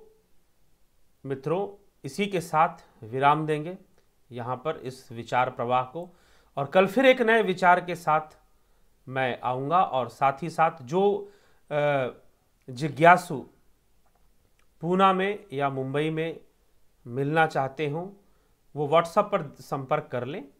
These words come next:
अपने बारे में बता दें और फिर वो मुझसे, मैं समय दूंगा। अभी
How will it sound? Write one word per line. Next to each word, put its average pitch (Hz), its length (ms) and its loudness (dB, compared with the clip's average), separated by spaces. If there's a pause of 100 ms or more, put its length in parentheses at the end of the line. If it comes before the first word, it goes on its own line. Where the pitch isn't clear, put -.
(260)
अपने 127 260 -10
बारे 120 280 -2
में 120 160 -8
बता 110 260 -6
दें 165 200 -12 (640)
और 160 160 0
फिर 180 180 -4
वो 175 160 -2
मुझसे, 143 580 -6
मैं 131 180 -4
समय 131 360 -4
दूंगा। 127 360 -4
अभी 123 460 -8